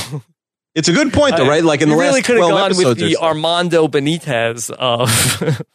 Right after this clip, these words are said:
Speaker 2: <laughs>
Speaker 1: He's the
Speaker 2: of the Armando Benitez of, uh, male-female relations.
Speaker 1: Oh, boy.
Speaker 2: Get the
Speaker 1: Um,
Speaker 2: gas
Speaker 1: I th-
Speaker 2: can out.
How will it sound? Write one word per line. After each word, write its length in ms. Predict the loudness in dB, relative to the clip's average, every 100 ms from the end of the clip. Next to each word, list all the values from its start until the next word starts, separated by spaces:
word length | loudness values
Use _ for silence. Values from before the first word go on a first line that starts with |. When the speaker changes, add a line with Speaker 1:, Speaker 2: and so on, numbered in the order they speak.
| _
Speaker 2:
<laughs> 300 | _ _ _
Speaker 1:
He's 160 | -20 -20
the 720 | _ _ _ _ _ -10 -10 -8
Speaker 2:
of 400 | -8 -8 -14 -16 _ _ -16 -6
the 140 | -2
Armando 600 | 0 0 0 0 0 0
Benitez 720 | 0 -4 -6 -4 -2 -2 -4 -16 _ _ _
of, 400 | -4 0 0 0
uh, 340 | 0 2 0 0
male-female 640 | 0 -2 -2 -6 -4 -2
relations. 540 | 0 0 -2 -4 -12 -20 _ _ _ _ _ _ _
Speaker 1:
Oh, 160 | -16 -16
boy. 380 | -14 -12 -12 -16 _ _ _ _ _ _ _ _
Speaker 2:
Get 140 | -10 -4
the 60 |
Speaker 1:
Um, 260 | 0 2 2
Speaker 2:
gas 180 | 0 -2
Speaker 1:
I 60 |
th- 160 | -6 -8
Speaker 2:
can 100 | -14
out. 200 | -18 -20